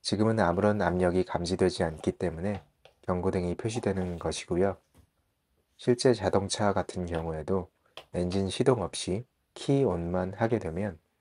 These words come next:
유압 경고등이 표시되는 것을 보실 수 있습니다. 압력값을 정밀하게 측정하는 용도는 아니고 오일 펌프가 제대로 작동하는지,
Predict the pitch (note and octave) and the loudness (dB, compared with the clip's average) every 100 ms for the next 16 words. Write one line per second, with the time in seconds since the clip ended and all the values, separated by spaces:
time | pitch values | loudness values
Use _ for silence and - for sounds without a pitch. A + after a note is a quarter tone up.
0 | _ _ _ - G2+ G2+ - F#2+ F#2+ F#2 | _ _ _ 4 4 4 0 0 0 -2
1 | F2+ F2+ - G#2+ G#2+ F#2+ F#2 E2+ E2+ G#2+ | -2 -2 -2 -2 0 -2 -2 -6 -4 -2
2 | G#2+ - _ - F2 F#2 F2 G2+ - - | -2 -8 _ -10 -2 -2 0 -2 -2 -4
3 | D#2 D2+ D2 - _ _ _ _ _ _ | -8 -8 -8 -10 _ _ _ _ _ _
4 | _ _ _ _ _ - F#2 A2 A#2 A#2+ | _ _ _ _ _ -4 0 2 4 2
5 | - B2 - F#2 F#2+ G#2 G2 G#2 - - | 4 2 2 -2 0 2 4 2 -2 -4
6 | G#2+ F#2 F2+ G2+ E2 E2 E2 F#2+ F#2+ D#2+ | -2 -2 -2 -4 -4 -4 -4 -4 -4 -6
7 | D#2 E2+ F2 - _ _ _ _ _ - | -6 -4 -4 -6 _ _ _ _ _ 4
8 | G2 G#2+ - G2+ F#2 F2+ - G#2+ A#2+ _ | 8 8 4 -2 -2 -2 0 0 -2 _
9 | _ - F2 F#2 F#2+ - - - E2+ G#2 | _ -4 0 4 2 0 -6 -6 -4 -2
10 | A#2 G#2 F2 D#2 | -2 -2 -6 -10